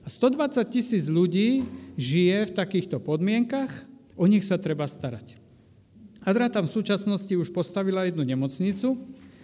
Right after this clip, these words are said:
a pri tej nemocnici, e, je kus poľa, ktorý dali k dispozícii a povedali: „Postavte tam farmu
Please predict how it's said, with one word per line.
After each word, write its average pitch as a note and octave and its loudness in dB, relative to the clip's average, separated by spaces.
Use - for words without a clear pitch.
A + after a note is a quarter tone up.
a D3+ -2
pri G#3+ -2
tej F#3+ 2
nemocnici, G#3 2
e, G#3+ -6
je D#3+ 4
kus E3+ 2
poľa, D3 -2
ktorý F3 4
dali F3 4
k C#3 -6
dispozícii F3+ 0
a F3 -8
povedali: E3+ 0
„Postavte C#4 -4
tam D3+ -4
farmu F#3+ -2